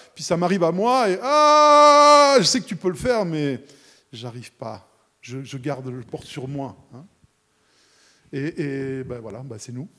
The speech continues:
Hein. Et Dieu le sait. Et bon, il guérit l'enfant d'ailleurs. Hein. <laughs> Et j'imagine que l'homme a fait un sacré pas dans sa confiance. Parce qu'il se dit, « Waouh, je lui ai dit que je lui faisais pas confiance.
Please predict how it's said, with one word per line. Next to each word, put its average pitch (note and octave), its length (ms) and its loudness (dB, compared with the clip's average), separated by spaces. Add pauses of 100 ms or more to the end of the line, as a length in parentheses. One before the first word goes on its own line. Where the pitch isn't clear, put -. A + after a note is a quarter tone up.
(360)
Hein. A#2 100 -20 (160)
Et A#2 60 -20
Dieu A2 180 -16
le B2 60 -16
sait. G3 260 -16
Et C3+ 60 -10
bon, B2+ 120 -14
il B2+ 100 -16
guérit B2 240 -14
l'enfant A#2+ 280 -18
d'ailleurs. F#2+ 240 -20 (800)
Hein. D3 60 -10 (200)
<laughs> - 200 -20
Et C3+ 100 -6
j'imagine E3+ 720 -4
que D#3 340 -6 (260)
l'homme D#3 520 -8 (400)
a C#3 100 -14
fait B2+ 260 -18
un A#2+ 120 -16
sacré - 460 -16
pas C#3 200 -14
dans B2+ 120 -16
sa A#2 140 -18
confiance. A#2 720 -20 (1080)
Parce A#2 140 -18
qu'il C#3 120 -18
se B2+ 60 -16
dit, « C3+ 240 -14
Waouh, B2+ 300 -6 (360)
je A#2+ 160 -12
lui C#3 200 -6
ai D3 40 -4
dit F3 200 -6
que F3 60 -16
je C#3 100 -12
lui D3 80 -10
faisais C#3 240 -12
pas F3 140 -10
confiance. D#3+ 600 -10